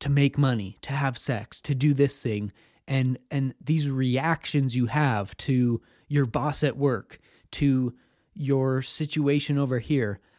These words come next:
this stuff is what's gonna hold you back from experiencing what's possible when you absolutely and totally slow down. Now, why I say absolutely and totally is because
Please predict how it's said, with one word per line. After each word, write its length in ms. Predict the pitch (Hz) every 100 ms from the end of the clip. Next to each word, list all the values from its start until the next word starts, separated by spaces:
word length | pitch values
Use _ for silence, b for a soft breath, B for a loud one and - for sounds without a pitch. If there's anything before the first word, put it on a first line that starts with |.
| b
this 420 | 123 117 139 180 -
stuff 480 | - 147 143 -
is 220 | - 123 123
what's 240 | 127 -
gonna 220 | 135 123
hold 500 | - - 151 156 131
you 140 | 131 117
back 440 | 107 139 139 -
from 220 | - 123
experiencing 1300 | 117 - - - 156 165 190 147 123 - 123 117 117
what's 220 | 120 -
possible 920 | - - - 202 - 147 123 120 117 B B B B
when 460 | 135 127 147 170 165
you 380 | 151 143 139 123 _ _ _ -
absolutely 1400 | 156 175 - - 147 127 123 143 180 190 135 110 110 - _ _ -
and 300 | 139 123 -
totally 680 | - - 180 175 151 135 127
slow 400 | - 147 127 120
down. 400 | 123 117 104 110
Now, 140 | 117
why 400 | 113 120 147 160
I 100 | 143
say 240 | - 131 -
absolutely 760 | 135 139 - 127 127 135 135 120
and 120 | 113
totally 540 | 127 135 147 165 156
is 140 | 147 120
because 500 | 123 120 131 120